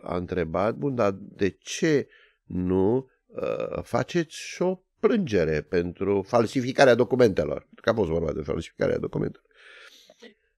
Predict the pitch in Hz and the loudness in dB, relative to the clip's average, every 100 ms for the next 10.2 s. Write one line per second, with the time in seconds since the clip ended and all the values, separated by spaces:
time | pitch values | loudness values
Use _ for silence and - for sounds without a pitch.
0 | _ - 120 113 120 117 117 120 117 117 | _ 4 8 8 8 6 6 6 6 6
1 | 107 101 - 113 117 - 120 117 110 107 | 4 4 4 2 2 -2 2 4 4 0
2 | 110 98 95 - - 104 - - - 110 | -8 -8 -8 -8 -2 -2 -2 -10 -4 0
3 | 90 87 85 - - - - - _ _ | 0 0 -4 -8 -12 -18 -20 -20 _ _
4 | _ _ _ - 156 80 76 82 131 101 | _ _ _ -8 -4 -2 0 2 0 -2
5 | - 113 - - - 110 - - - - | -4 -6 -6 -10 -4 -4 -4 -14 -20 -20
6 | _ - - - _ _ - 82 78 98 | _ -20 -20 -20 _ _ -4 -4 -2 0
7 | 101 113 - 92 90 98 87 85 82 82 | 2 2 2 2 4 4 4 2 0 -2
8 | 80 85 87 95 80 87 98 - 90 87 | -4 -2 -4 -4 -4 -4 -6 -2 0 0
9 | 92 82 85 85 - 98 - 55 - - | -2 -4 -2 -2 -2 -2 -2 -8 -14 -14
10 | - - | -16 -18